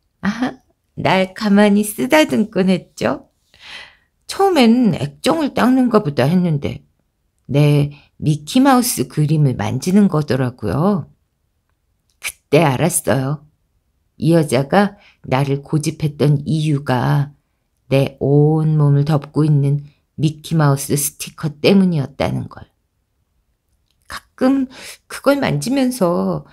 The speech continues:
알아듣지 못할 말을 중얼거리곤 했는데 그럴 때는 괜히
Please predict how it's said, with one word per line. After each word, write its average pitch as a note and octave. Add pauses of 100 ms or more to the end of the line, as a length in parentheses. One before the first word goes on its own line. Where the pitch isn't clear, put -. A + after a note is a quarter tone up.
(200)
알아듣지 A3+
못할 D3+
말을 D3+
중얼거리곤 E3+
했는데 G3+ (840)
그럴 D4+
때는 A3+ (140)
괜히 G#3